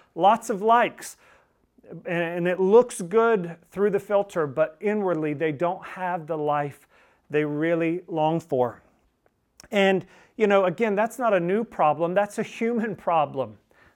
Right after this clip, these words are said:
That's not throwing stones at those people. It's the reality of life, that when there is a private deficiency in our own heart and soul, there is a, a public drive or a public dependency.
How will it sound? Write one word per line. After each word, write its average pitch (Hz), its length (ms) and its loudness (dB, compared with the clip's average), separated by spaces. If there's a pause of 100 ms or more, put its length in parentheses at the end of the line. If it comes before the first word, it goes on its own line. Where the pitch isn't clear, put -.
That's 202 180 0
not 214 240 -4
throwing 208 300 -2
stones 196 560 -4
at 180 300 -6
those 196 340 2
people. 175 600 -4
It's 175 200 -6
the 180 140 -6
reality 196 720 -2
of 175 220 -6
life, 202 520 -6 (400)
that 185 240 -2
when 220 300 -2
there 220 220 0
is 208 360 0
a 180 120 -2
private 208 680 -4 (320)
deficiency 185 1000 -4
in 180 220 -4
our 170 140 0
own 190 140 0
heart 208 560 -2
and 170 160 -6
soul, 170 580 0 (260)
there 190 260 2
is 190 380 0
a, 170 240 0 (280)
a 165 100 0
public 208 840 -4 (240)
drive 160 580 0
or 151 120 -2
a 143 40 -4
public 208 640 -6
dependency. 175 760 -6